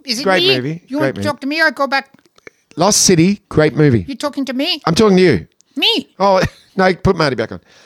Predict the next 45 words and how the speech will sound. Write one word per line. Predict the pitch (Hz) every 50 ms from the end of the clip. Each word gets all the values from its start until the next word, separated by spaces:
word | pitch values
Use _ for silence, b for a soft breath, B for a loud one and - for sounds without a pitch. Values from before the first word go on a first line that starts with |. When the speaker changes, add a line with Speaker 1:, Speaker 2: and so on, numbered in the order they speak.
| b b b b b b - -
Speaker 1:
Hey, | - 220 247 277 294
I, | 247 269
I, | 269 - -
I | 254
be | 226 - 262 214
Speaker 2:
Lost, | 196 220 220 330
Speaker 1:
over | 339 302
here. | 254 202
Speaker 2:
Lost | 233 220 -
Speaker 1:
You | 233
Speaker 2:
City. | 208 190 185
Speaker 1:
need | 403 403 403
me? | 440 427 381 269
I | 320 311
be | 339 349 330
over | 320 311 311
here. | 294 285 262 226 190 165 _ _
I | - 277 294
be | 320 349
the | 277 330 269
black | 233 285 311 294 262
guy | 339 339 339
in | 330
the | 311 -
corner. | - 285 294 320 339 339 294 262 - _ -
Speaker 2:
All | 131 139
right, | 123 113 113
you | 147
go | 151 175 170
and, | 160 151 - _ - -
uh, | - - 147
ma-, | 151 185 214 208
go | 175 185 233 262 285
what, | 285 202 151
do | 147 214 247 262
what | 277
you're | 175 147
supposed | - - 180 175 170 131 135
to | 156 139
do. | 120
Man | 127 151 170 185 185 175
the | 156
board. | 135 139 160 160 139 110 95 80 - - _ _ _
Speaker 1:
Got | - 330 349 330
it. | 294 -